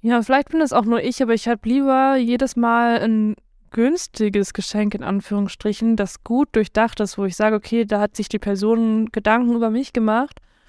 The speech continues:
und hat sich gedacht, okay, das würde sie wirklich freuen oder das wär, also mit, ein Geschenk mit Hintergedanken quasi", als dass ich da jedes Mal,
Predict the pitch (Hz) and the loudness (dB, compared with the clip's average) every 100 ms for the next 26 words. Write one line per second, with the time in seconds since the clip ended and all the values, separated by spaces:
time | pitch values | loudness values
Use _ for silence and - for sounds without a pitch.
0 | _ 226 220 214 220 - 214 214 220 - | _ -2 -2 -2 -4 0 2 2 -2 -2
1 | 220 226 - 214 226 220 196 196 208 277 | -2 -2 -2 -2 0 0 0 -2 0 0
2 | 226 - - 214 214 220 208 196 196 185 | -4 -8 -4 0 2 2 0 0 -2 -4
3 | 214 208 208 202 202 202 202 202 208 - | -2 2 2 0 -2 -2 -4 -2 -2 -2
4 | 214 208 208 - 247 277 233 - - _ | -6 -4 -4 -2 -2 -2 -6 -8 -20 _
5 | 233 277 247 208 180 175 180 196 170 170 | -6 -2 -2 -2 -2 -4 -6 -6 0 0
6 | 185 214 240 _ _ _ - 208 220 - | 0 -2 -4 _ _ _ -4 -2 -2 -6
7 | 208 214 196 220 233 214 208 208 220 | -4 -2 -2 -2 -2 0 2 4 2